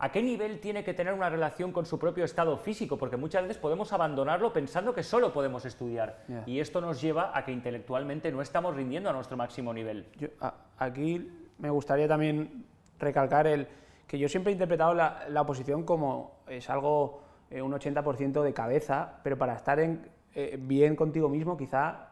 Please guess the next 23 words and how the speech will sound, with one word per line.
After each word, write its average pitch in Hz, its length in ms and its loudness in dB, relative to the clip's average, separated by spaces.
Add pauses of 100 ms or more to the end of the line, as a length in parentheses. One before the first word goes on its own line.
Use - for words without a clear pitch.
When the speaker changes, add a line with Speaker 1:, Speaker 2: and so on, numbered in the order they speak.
(280)
Speaker 2:
por 127 160 -4
tu 127 180 -2
naturaleza 120 540 -6
necesitas 135 640 -4 (440)
hacer 120 360 -8
deporte 147 600 4
o 139 120 4
necesitas, 127 840 -2 (320)
eh, 127 520 -2
hacer 123 280 -4
otra, 135 340 -4
al-, 127 220 -2
alguna 139 320 -2
actividad 139 440 0
que, 131 180 -6
que 127 160 -4
a 113 100 -6
ti 131 120 -6
te, 127 420 -2
te 123 100 -4
vada 127 220 0
un 117 100 -6
poco 156 420 -2